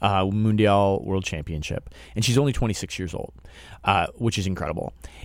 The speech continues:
And before Dominika came along, and before, y-, you know, Bia would fight Gabby Garcia in the finals of the absolute often. Now, Bia goes about one sixty, and Gabby does not. And so the fact that Bia was able to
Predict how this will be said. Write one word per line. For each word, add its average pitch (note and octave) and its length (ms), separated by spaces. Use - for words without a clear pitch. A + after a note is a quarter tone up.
And A#2+ 380
before F#3+ 240
Dominika C3+ 500
came F#2+ 200
along, E2+ 320
and A2 100
before, A#2+ 480
y-, A#2+ 140
you A#2+ 180
know, G#2 80
Bia A#2 260
would G#2 160
fight G2 340
Gabby G2 240
Garcia E2+ 600
in A2+ 140
the F#2+ 80
finals F#2+ 340
of G2 80
the F#2 80
absolute E2+ 540
often. F2+ 360
Now, A#2 120
Bia D3 380
goes A#2 260
about F#2+ 300
one F#2+ 200
sixty, - 600
and F#2+ 380
Gabby G#2 300
does E2+ 360
not. C#2+ 500
And A2 180
so G2 380
the G#2+ 100
fact F#3 220
that B2 100
Bia A#2+ 160
was G#2+ 140
able G2+ 240
to E2+ 480